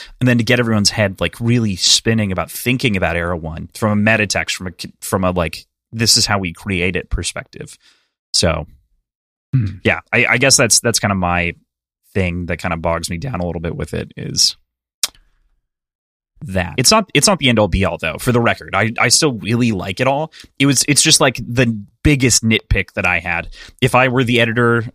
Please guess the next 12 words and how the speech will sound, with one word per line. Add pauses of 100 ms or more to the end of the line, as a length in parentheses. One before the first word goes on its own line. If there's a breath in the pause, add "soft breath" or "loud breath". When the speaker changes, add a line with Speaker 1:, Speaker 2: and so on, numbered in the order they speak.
Speaker 1:
in,
in
this
circumstance,
I
feel
like
I
would
have
been
like,